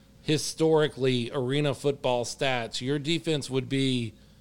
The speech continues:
one of those that people would talk about. It just, you don't allow a lot of yards. You certainly don't allow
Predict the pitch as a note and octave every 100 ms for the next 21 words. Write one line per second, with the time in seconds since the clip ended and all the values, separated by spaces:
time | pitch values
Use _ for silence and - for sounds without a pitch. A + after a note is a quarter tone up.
0 | - - - A#2+ D3 E3 D3 B2 C#3 C3+
1 | B2 A#2 B2 C3+ C3+ B2+ B2 A#2 B2+ A#2
2 | A2 G2 F2 G2 F#2+ A#2 A2 B2 C3+ C#3+
3 | C#3+ C#3 C3+ C3 B2+ B2+ B2 A#2+ B2 A#2+
4 | A#2 G2+ C#3+ C#3 B2+ B2+ B2 A#2+ A#2+ A#2
5 | A2+